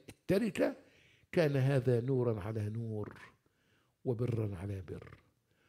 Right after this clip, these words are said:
وأرجو أن تجدوه نورا يسعى بين أيديكم وبأيمانكم يوم القيامة، ومن ترك شيئا لله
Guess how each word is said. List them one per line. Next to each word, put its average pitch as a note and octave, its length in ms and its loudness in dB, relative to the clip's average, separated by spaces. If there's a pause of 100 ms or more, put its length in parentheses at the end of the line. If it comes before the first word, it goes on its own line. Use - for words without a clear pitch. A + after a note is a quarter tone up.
(160)
وأرجو G#3 460 2
أن F#3 120 -2
تجدوه D3+ 480 0
نورا C#3+ 340 -2
يسعى A#2+ 480 -4
بين A#2 260 -6
أيديكم A#2 840 -8
وبأيمانكم A2+ 1040 -8
يوم G#2+ 260 -10
القيامة، G2+ 640 -10 (580)
ومن C#3+ 280 2
ترك B2+ 340 0
شيئا B2+ 340 -6
لله G2 600 -6